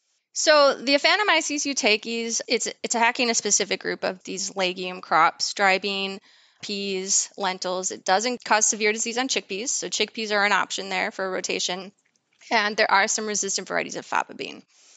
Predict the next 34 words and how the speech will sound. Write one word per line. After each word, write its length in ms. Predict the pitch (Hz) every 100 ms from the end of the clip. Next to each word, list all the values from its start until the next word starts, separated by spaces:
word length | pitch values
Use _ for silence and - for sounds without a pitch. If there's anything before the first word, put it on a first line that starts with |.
| _
And 140 | - 202
so 300 | 208 196 196
if 220 | 208 -
you're, 380 | 190 202 92 50 _
you 100 | 196
know, 120 | 190 -
annually 380 | 240 254 247
cropping, 580 | 240 233 208 - 214 208 - _ _ _ _ -
those 280 | 226 214 214
would 100 | 185
be 160 | 214
the, 280 | 202 190 185
the 100 | 196
primary 600 | 196 208 185 190 185 180
things 280 | 180 190 190
I 80 | 175
would 180 | 190 -
think 220 | 190 190
about. 520 | 180 170 170 139 - - _ _ _ _ _ _
Typically, 440 | - 349 349 330 311
we're 140 | 294
not 240 | 262 240 -
seeing 220 | 262 254
a 40 |
rotation 600 | 220 208 220 220 - 208
of 300 | 202 180 185
the 360 | - 196 190 180
alfalfa 760 | 165 175 190 202 240 262 254 254
with 280 | 208 233 -
a 200 | - -
pea, 180 | - 220
lentil, 440 | 208 196 196 185
dry 320 | 185 202 196
bean, 360 | 220 240 240